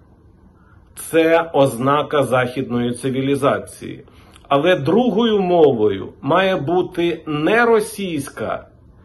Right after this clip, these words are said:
а англійська. Чому, пане міністр?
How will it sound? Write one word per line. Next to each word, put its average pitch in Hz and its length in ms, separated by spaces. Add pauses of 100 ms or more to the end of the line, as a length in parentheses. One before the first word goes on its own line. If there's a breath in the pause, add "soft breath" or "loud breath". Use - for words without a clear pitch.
(320 soft breath)
а 135 80
англійська. 147 1000 (240)
Чому, 214 640 (760)
пане 107 300
міністр? 98 680